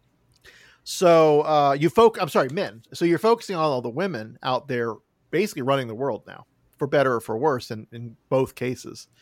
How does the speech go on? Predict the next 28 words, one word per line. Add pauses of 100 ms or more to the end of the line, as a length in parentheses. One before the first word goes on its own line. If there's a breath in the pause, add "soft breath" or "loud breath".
(1000 loud breath)
The
thing
is,
the
comic,
from
what
I
remember,
drops
you
right
into
the
world (320)
as
it
is
with
Yorick
and
having
his
adventures.
And
this (460 soft breath)
pilot,
which,